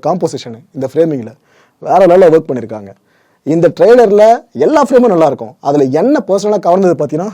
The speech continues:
இந்த ஃப்ரேமுங்க. கண்டிப்பா உங்களே கவர்ந்திருக்கும் நம்புறேன். ஏதோ சிஸ்டம்ல வால்பேப்பர் வைப்போம் பாத்தீங்களா, அந்த எஃபெக்ட்ல இருக்கு. So மைக்கேல் படத்தை இந்த ஃப்ரேமிங்காகவே நம்ம கண்டிப்பா பார்க்கலாம் போல இருக்கு.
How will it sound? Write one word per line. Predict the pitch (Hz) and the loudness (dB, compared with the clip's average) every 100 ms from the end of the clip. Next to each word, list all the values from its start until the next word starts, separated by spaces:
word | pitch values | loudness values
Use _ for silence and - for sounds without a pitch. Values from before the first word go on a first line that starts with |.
| - | -12
இந்த | 135 170 170 | -6 -4 -4
ஃப்ரேமுங்க. | 156 147 117 107 | -4 -6 -10 -18
கண்டிப்பா | - 135 160 | -10 -6 -2
உங்களே | 170 156 196 | -2 0 0
கவர்ந்திருக்கும் | 170 156 165 151 147 | 0 -2 -4 -6 -8
நம்புறேன். | 123 117 - _ _ _ | -10 -12 -18 _ _ _
ஏதோ | 147 190 196 226 165 180 | 0 4 4 4 2 0
சிஸ்டம்ல | 185 247 196 | -2 0 2
வால்பேப்பர் | 151 233 190 160 | 2 2 2 0
வைப்போம் | 151 139 135 | -2 -6 -10
பாத்தீங்களா, | 139 165 156 _ | -4 -4 -4 _
அந்த | - 165 156 | -10 -6 -4
எஃபெக்ட்ல | 220 180 | -4 -4
இருக்கு. | 135 120 - _ | -6 -8 -20 _
So | - 127 | -6 -2
மைக்கேல் | 147 190 208 | 0 0 0
படத்தை | 170 156 175 | 0 -2 -2
இந்த | 180 139 | -2 -4
ஃப்ரேமிங்காகவே | 170 220 220 180 170 170 | 0 2 2 2 0 0
நம்ம | 147 131 | -2 -4
கண்டிப்பா | 143 165 175 | -4 -4 -2
பார்க்கலாம் | 151 151 123 | -4 -6 -8
போல | 110 | -12
இருக்கு. | 104 | -16